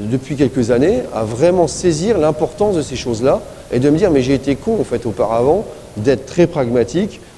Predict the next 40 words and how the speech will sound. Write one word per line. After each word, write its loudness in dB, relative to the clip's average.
de 2
mettre, 2
euh, 4
machin. -2
C'est -8
intéressant, 0
le 4
pragmatisme, 0
on -8
peut 4
commencer -2
par -2
ça, 0
mais -2
je -8
pense 2
qu'il 0
faut 0
s'en 2
dédouaner 4
assez 0
rapidement. -4
Voilà, 4
la -2
programmation 0
d'entraînement 2
maintenant 0
pure, 4
ça -2
c'est -2
le 4
cas 2
d'un 2
entraînement, 2
vous 4
voyez, 4
c'est -2
le 0
deux 6
juin, 0